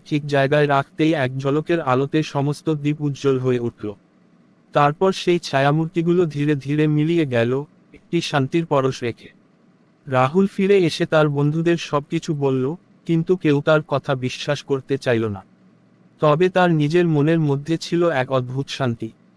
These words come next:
সে জানত, নির্জন দ্বীপের রহস্য সে সমাধান করেছে, আর তার সাথে মুক্তি দিয়েছে কিছু নিষ্পাপ আত্মাকে।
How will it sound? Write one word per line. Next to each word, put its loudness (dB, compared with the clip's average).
সে 0
জানত, 0
নির্জন 2
দ্বীপের 0
রহস্য -2
সে -2
সমাধান -2
করেছে, -6
আর -2
তার 0
সাথে -2
মুক্তি -2
দিয়েছে -2
কিছু -6
নিষ্পাপ -2
আত্মাকে। -6